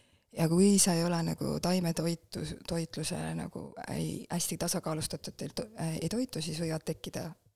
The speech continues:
mingil hetkel see isu, on ju, kala või liha või muna või, noh, mingid sellised asjad, on ju. Et see intuitiivne toitumine siis minu jaoks tähendabki seda, et ma kuulan seda, mis mu keha tahab, äh,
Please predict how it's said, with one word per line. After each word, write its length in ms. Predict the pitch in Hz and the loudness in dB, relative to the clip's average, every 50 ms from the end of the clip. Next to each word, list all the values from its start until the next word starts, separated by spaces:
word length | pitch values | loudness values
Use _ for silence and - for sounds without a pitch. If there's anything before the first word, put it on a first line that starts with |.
| _ - - | _ -20 -18
mingil 260 | 170 160 - 170 165 | -14 -10 -8 -6 -4
hetkel 360 | 165 160 - - - - - | -4 -6 -6 -8 -8 -6 -6
see 140 | - - 156 | -6 -4 -4
isu, 200 | 160 - - - | -4 -4 -4 -4
on 140 | - - - | -4 -6 -6
ju, 80 | 165 - | -6 -6
kala 300 | - 160 147 156 160 - - | -6 -6 -4 -6 -6 -8 -10
või 180 | - - 160 | -10 -10 -10
liha 240 | - 147 147 165 160 - | -8 -8 -8 -8 -10 -10
või 160 | 170 156 156 - _ _ _ _ - - _ _ _ - | -10 -12 -14 -14 _ _ _ _ -20 -20 _ _ _ -4
muna 220 | 156 160 151 147 147 151 - | 0 0 2 2 0 0 -2
või, 120 | 160 151 151 - - | -4 -6 -8 -8 -8
noh, 100 | 156 139 | -10 -10
mingid 260 | - 165 156 - - - | -10 -12 -16 -14 -8 -6
sellised 320 | - 160 160 165 180 - | -4 -4 -4 -4 -6 -6
asjad, 280 | - 170 - - - - | -6 -6 -6 -6 -8 -8
on 140 | - 170 170 | -6 -8 -8
ju. 60 | - - _ _ _ _ _ _ _ _ - - _ _ _ - - - - - - - - | -8 -10 _ _ _ _ _ _ _ _ -20 -20 _ _ _ -20 -20 -18 -20 -20 -20 -12 -4
Et 180 | - 165 160 - | 0 0 2 2
see 160 | - 180 170 | 4 4 4
intuitiivne 880 | 175 175 - - 165 - - - 202 208 214 196 180 170 165 165 165 160 | 4 2 2 -2 -6 -4 -2 0 2 2 2 2 2 2 0 0 -2 -2
toitumine 600 | - 175 185 190 196 - - 175 165 160 160 160 | 0 0 0 0 0 -2 -4 -2 -2 -2 -2 -2
siis 140 | 170 165 - | -4 -4 -2
minu 200 | 185 185 185 180 | 0 0 2 0
jaoks 280 | 165 160 165 165 - - | 0 -2 -4 -6 -6 -6
tähendabki 380 | 180 180 180 175 160 - - | -6 -4 -4 -4 -6 -6 -4
seda, 220 | - 185 180 175 165 | -2 -2 -2 -2 -2
et 100 | - - | -4 -4
ma 100 | 165 156 | -6 -4
kuulan 460 | - 220 254 262 208 175 165 165 160 - _ _ _ _ _ _ _ - _ _ _ _ _ _ _ - _ _ _ - - - _ - | -2 -2 0 2 2 2 0 -2 -4 -6 _ _ _ _ _ _ _ -20 _ _ _ _ _ _ _ -20 _ _ _ -20 -20 -20 _ -12
seda, 260 | - - 180 175 175 165 | -6 -4 -2 0 0 0
mis 160 | 165 160 - | 0 0 -2
mu 100 | 185 175 | -2 -2
keha 280 | - 202 214 208 208 175 | -2 -2 0 0 0 0
tahab, 360 | - - 156 190 - - - - - _ _ _ _ _ _ _ _ _ _ _ - | 0 -2 -2 -2 -4 -4 -6 -12 -18 _ _ _ _ _ _ _ _ _ _ _ -8
äh, 360 | - - 156 156 156 165 165 | -4 -2 -2 0 0 -2 -2